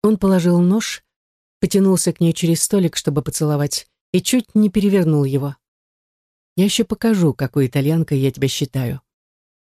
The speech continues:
Засмеявшись, она отстранилась от него, хотя ноги её стали как ватные. «Всё, хватит, давай продолжим. Я умираю с голоду». «Слушаюсь, мэм».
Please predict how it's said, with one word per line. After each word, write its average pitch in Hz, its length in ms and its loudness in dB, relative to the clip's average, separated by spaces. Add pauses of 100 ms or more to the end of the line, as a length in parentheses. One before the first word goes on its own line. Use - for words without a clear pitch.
(640)
Засмеявшись, 165 720 2
она 160 160 2
отстранилась 165 580 0
от 139 120 -2
него, 143 280 -2 (520)
хотя 165 280 0
ноги 160 320 2
её 139 160 0
стали 147 240 -2
как 139 240 -6
ватные. 160 480 -2 (1000)
«Всё, 220 240 2
хватит, 175 640 -2 (140)
давай 160 240 2
продолжим. 143 600 0 (420)
Я 190 180 4
умираю 185 320 4
с 160 80 -4
голоду». 147 500 -2 (760)
«Слушаюсь, 233 640 0
мэм». 151 380 0